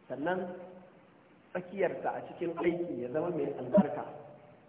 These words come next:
Sannan bayan ka gama ya yi albarka. To wannan kuma babu kamar sunan Allah.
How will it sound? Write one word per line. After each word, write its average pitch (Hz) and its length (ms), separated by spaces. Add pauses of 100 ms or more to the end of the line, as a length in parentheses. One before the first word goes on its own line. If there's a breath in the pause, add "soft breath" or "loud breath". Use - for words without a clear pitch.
(540)
Sannan 143 300
bayan 185 520
ka 180 200
gama 180 340
ya 135 140
yi 147 140
albarka. 139 580 (1800)
To 123 140
wannan 156 440
kuma 175 280 (460)
babu 160 300
kamar 123 320
sunan 127 340
Allah. 123 260